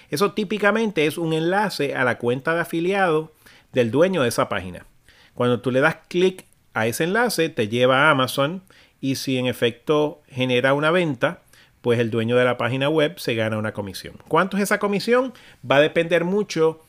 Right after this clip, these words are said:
del producto que tu cliente o tu visitante compre. Por ejemplo, si se trata de un libro, pues la, la comisión tiende a ser menor,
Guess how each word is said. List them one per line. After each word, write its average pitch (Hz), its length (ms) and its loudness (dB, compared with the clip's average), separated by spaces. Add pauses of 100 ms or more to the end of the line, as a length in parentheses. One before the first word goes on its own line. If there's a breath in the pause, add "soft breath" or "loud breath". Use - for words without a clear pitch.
(220 soft breath)
del 131 220 0
producto 139 840 2 (220)
que 131 560 2 (220)
tu 131 160 -4
cliente 131 720 -2
o 120 180 0
tu 120 120 -6
visitante 127 680 0
compre. 113 440 -2
Por 120 120 -2
ejemplo, 117 320 -2
si 107 160 -10
se 107 240 -8
trata 113 540 -4
de 127 100 -4
un 127 160 -4
libro, 131 560 -2 (920 soft breath)
pues 123 280 0
la, 110 800 -2
la 123 140 -2
comisión 123 460 -4
tiende 135 300 -2
a 139 60 0
ser 135 240 2
menor, 127 460 0